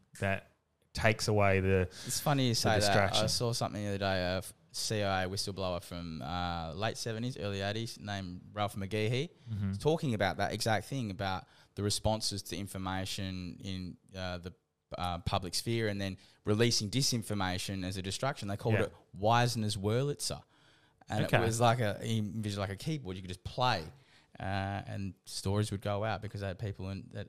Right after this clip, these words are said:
Speaker 2: such a complex but sophisticated system of information management.
Speaker 1: Mm. That, and <clears throat> when we see that sort of information, uh, when we see something like that so,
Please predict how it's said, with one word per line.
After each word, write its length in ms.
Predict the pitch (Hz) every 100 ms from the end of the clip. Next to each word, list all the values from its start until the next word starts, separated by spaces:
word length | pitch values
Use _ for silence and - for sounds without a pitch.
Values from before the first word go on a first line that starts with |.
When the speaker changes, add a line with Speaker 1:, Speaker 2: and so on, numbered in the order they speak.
| -
Speaker 2:
such 200 | - 101
a 60 | 92
complex 680 | - 107 - 104 98 - -
but 300 | - 92 -
sophisticated 640 | - - - - 101 92
system 460 | - - - 87 95
of 260 | 95 92 -
information 540 | 101 - 101 120 - 104
management. 400 | 82 - - - -
Speaker 1:
Mm. 640 | 110 113 113 104 98 90 - - - - - - -
That, 260 | 123 - 117
and 380 | 110 104 104 - _ _
<clears throat> 280 | - 107 107
when 160 | 131 131
we 100 | 110
see 340 | - 120 117
that 160 | 107 -
sort 160 | 113
of 100 | 98
information, 720 | 101 92 101 98 107 95 92 -
uh, 300 | 98 95 90 - _ _ _ -
when 220 | 165 240
we 80 | 302
see 200 | - 180
something 440 | - 156 131 117 113
like 200 | 110 -
that 180 | 101 -
so, 920 | - - 139 131 131 135 139 139